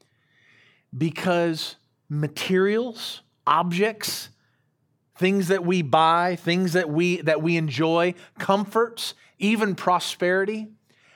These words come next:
those things in and of themselves are not bad things. They're just things. They're just things. But to prioritize them above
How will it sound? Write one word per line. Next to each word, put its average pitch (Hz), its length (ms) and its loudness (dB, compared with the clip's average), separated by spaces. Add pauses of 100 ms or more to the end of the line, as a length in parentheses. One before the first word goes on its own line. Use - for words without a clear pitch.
(200)
those 208 580 0
things 180 580 -2
in 202 280 0
and 190 160 0
of 165 240 -2
themselves 175 960 -2 (880)
are 208 120 4
not 233 420 -2
bad 208 380 2
things. 247 260 -2
They're 269 180 2
just 269 280 0
things. 165 1300 -6 (640)
They're 262 180 0
just 226 340 -8
things. 247 800 -8 (2000)
But 160 220 -2
to 175 140 -2
prioritize 160 1200 -2
them 110 200 -8
above 113 540 -8